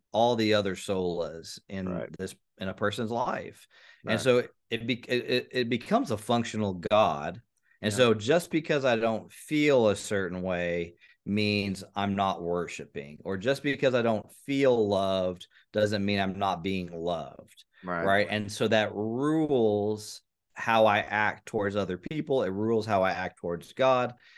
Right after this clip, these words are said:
Speaker 1: Um, and I, I like how the Puritans captured it. I knew I couldn't get past the podcast without mentioning the Puritans. Um, but I think it was William Cooper.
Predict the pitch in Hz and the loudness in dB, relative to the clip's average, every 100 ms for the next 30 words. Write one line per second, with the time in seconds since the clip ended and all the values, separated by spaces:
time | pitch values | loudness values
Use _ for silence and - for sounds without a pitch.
0 | - _ 90 92 92 80 - _ 104 104 | -20 _ -6 -4 -4 -10 -14 _ 0 2
1 | 101 98 - - _ _ 110 113 110 104 | 2 -2 -6 -16 _ _ -4 0 0 4
2 | 123 147 143 117 98 - 127 117 113 101 | 4 4 2 0 -2 -2 -4 -2 -6 -8
3 | - 110 104 110 101 104 92 - _ _ | -2 -2 -2 -6 -2 -2 -4 -12 _ _
4 | 92 98 110 98 92 107 92 98 - 101 | -6 -2 0 0 -2 -4 -4 -6 -4 -4
5 | 95 92 - 95 - 95 92 95 92 92 | -2 -6 -6 -6 -4 -8 -8 -6 -6 -6
6 | 95 95 90 101 92 90 - 92 90 - | -8 -12 -10 -6 -6 -8 -10 -10 -12 -16
7 | _ _ _ _ 98 95 92 - _ _ | _ _ _ _ -4 -4 -6 -10 _ _
8 | _ _ - 110 104 98 98 95 147 113 | _ _ -6 0 2 2 -2 -4 -2 0
9 | 101 104 110 107 98 - 113 110 104 98 | 0 -2 0 0 -2 -4 -4 -4 -6 -8
10 | - | -12